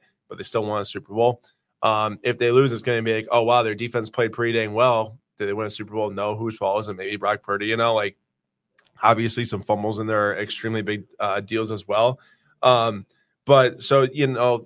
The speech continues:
the, the Brock Purdy conversation is definitely gonna be interesting after this game. I guess the one card I would definitely not look at instead of some of these others is, like, a marble non-auto here from Optic Contenders. Um, looks like Mahomes is scrambling outside.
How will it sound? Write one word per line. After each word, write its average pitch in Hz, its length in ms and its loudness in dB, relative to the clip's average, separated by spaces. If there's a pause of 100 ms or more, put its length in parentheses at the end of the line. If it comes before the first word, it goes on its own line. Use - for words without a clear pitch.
(120)
the, 135 240 4
the 131 100 -4
Brock 143 320 4
Purdy 143 160 2
conversation 123 600 0
is 113 80 -4
definitely 123 260 0
gonna 120 140 -2
be 110 40 -10
interesting 113 320 -4
after 110 200 -2
this 101 100 -6
game. 113 240 -2 (260)
I 127 60 0
guess 135 180 4
the 139 80 0
one 135 160 2
card 135 180 4
I 123 100 4
would 117 100 -2
definitely 123 360 -2
not 117 260 -2 (360)
look 131 220 0
at 120 160 4
instead 117 320 0
of 117 100 0
some 123 140 -4
of 117 60 -2
these 113 100 -4
others 117 260 0
is, 117 200 -4
like, 117 140 -6
a 110 40 -4
marble 110 480 0
non-auto 104 560 -2
here 101 220 -6
from 95 380 -8 (100)
Optic 104 260 -6
Contenders. 98 540 -10 (400)
Um, 98 440 -6 (920)
looks - 160 -8
like 117 80 -4
Mahomes 107 380 -6
is 98 100 -6
scrambling 110 460 -2
outside. 107 720 -2